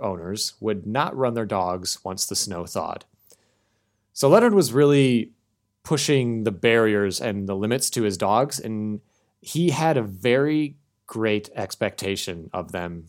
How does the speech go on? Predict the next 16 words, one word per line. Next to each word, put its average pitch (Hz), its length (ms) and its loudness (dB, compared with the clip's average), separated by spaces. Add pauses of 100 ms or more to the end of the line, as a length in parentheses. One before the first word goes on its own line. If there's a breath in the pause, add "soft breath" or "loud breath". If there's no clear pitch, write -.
right 113 240 2
away, 92 300 -2
right 101 180 -4
when 101 100 -6
he 95 60 -8
got 90 240 -4
them. - 220 -18 (680 soft breath)
And 120 160 0
he, 127 540 0 (320)
whereas, 131 500 4
you 131 60 0
know, 120 100 4
most 123 280 2
of 101 100 -4
us, 117 360 2
like 101 280 -4